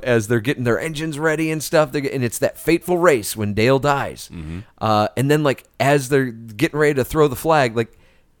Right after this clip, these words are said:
Speaker 1: it flashes back, and it's Dale hanging out outside of his dad's mine or,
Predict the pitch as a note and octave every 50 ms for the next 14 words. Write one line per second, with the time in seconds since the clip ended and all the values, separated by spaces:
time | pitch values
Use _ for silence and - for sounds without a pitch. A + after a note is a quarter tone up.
0 | _ _ - B2+ - - B2 A#2+ G2+ F#2 - - B2+ A2+ G2+ G#2 A2 G2 - -
1 | - - - - _ - - - - - - - _ - G#2 G#2 A2 G2+ - G#2
2 | G#2 A2+ A#2 A#2+ A2 F#2+ F2+ G2 G#2 G2+ G#2+ G#2+ G#2+ G#2 G2 F#2+ F#2+ G2 G#2 -
3 | - - A2+ G#2 G#2 G#2 F#2+ G2 G#2 F#2+ F2+ G#2 G#2+ A2 G#2+ G#2+ F#2+ G2 F#2+ -
4 | B2+ A#2 A2 G#2 A2 A2 G2+ F#2+ F#2 F2+ F#2 F#2+ F#2 F2+